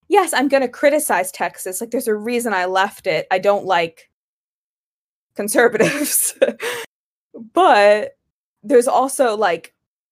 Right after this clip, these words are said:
a deep sense of pride just because, like, either s-, like, like, you just have a big community either side, whether you're pro,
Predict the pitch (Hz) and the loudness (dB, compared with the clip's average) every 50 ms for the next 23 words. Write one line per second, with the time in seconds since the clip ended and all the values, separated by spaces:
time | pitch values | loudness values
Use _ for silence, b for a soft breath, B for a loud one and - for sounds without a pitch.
0 | _ _ _ _ _ _ _ _ _ _ - 220 220 220 - 226 208 208 - - | _ _ _ _ _ _ _ _ _ _ -6 -4 -4 -4 -6 -10 -14 -12 -10 -8
1 | 233 196 220 - 180 170 - - - 240 226 214 190 185 185 175 - 170 - - | -8 -6 -6 -6 -8 -8 -8 -4 -2 2 2 4 2 2 0 -2 -6 -12 -14 -14
2 | 190 185 - - 190 - 180 170 151 143 160 - _ _ _ _ _ _ _ _ | -14 -10 -10 -10 -8 -8 -6 -6 -6 -8 -10 -14 _ _ _ _ _ _ _ _
3 | _ _ _ _ _ _ - 247 269 269 233 247 240 233 233 233 - - - - | _ _ _ _ _ _ -8 -6 -4 0 2 4 4 4 2 0 -4 -6 -6 -8
4 | - - 254 262 254 - - 269 269 262 262 277 294 320 320 - 427 440 415 254 | -6 -2 0 0 0 0 0 0 0 0 -2 -8 -8 -6 -4 0 0 2 2 4
5 | 233 226 220 220 247 233 196 196 202 196 175 185 180 - - 185 180 180 180 - | 4 2 2 0 -6 -8 -8 -6 -8 -8 -8 -8 -8 -8 -8 -6 -6 -6 -6 -4
6 | - 139 113 117 - - 196 196 196 202 208 190 190 202 202 - - - 233 214 | -4 -4 -4 -6 -6 -4 -2 0 0 0 0 0 -2 -4 -4 -6 -4 0 2 4
7 | 202 196 190 196 196 196 196 196 196 _ | 4 6 6 4 4 4 0 -2 -6 _